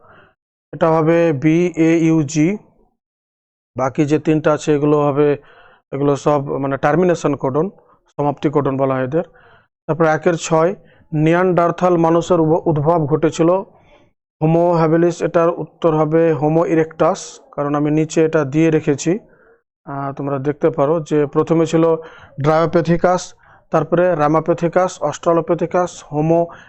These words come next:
হ্যাবিলিস, তারপরে হোমো ইরেক্টাস, তারপরে এসেছে হোমো নিয়ানডার্থাল-, থ্যালেনসিস, তারপরে হোমো স্যাপিয়েন্স ফসিলিস, হোমো স্যাপিয়েন্স স্যাপিয়েন্স। ওকে, এটার উত্তর হবে হোমো ইরেক্টাস। হোমো ইরেক্টাস থেকে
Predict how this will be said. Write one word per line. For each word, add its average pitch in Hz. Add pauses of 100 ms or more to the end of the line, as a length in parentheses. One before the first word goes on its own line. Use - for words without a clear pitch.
হ্যাবিলিস, 170
তারপরে 151
হোমো 147
ইরেক্টাস, 175 (100)
তারপরে 190
এসেছে 175
হোমো 160
নিয়ানডার্থাল-, 151
থ্যালেনসিস, 151 (400)
তারপরে 151
হোমো 151
স্যাপিয়েন্স 156
ফসিলিস, 180
হোমো 147
স্যাপিয়েন্স 170
স্যাপিয়েন্স। 131 (360)
ওকে, 208 (640)
এটার 156
উত্তর 151
হবে 160
হোমো 156
ইরেক্টাস। 147
হোমো 151
ইরেক্টাস 151
থেকে 208